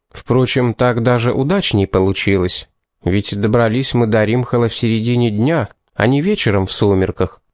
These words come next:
А то бы намучились, проталкивая в кромешной тьме, разгоняемой лишь неясным светом пары фонарей,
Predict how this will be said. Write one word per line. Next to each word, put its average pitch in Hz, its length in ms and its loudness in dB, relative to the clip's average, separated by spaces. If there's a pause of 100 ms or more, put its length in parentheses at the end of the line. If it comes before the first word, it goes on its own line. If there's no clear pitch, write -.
(240)
А 143 160 0
то 160 160 0
бы 156 100 0
намучились, 127 880 0 (240)
проталкивая 156 720 0
в - 80 -8
кромешной 143 640 0
тьме, 135 500 0
разгоняемой 127 880 0
лишь 120 260 -2
неясным 120 580 2
светом 107 500 0
пары 104 320 2
фонарей, 92 680 0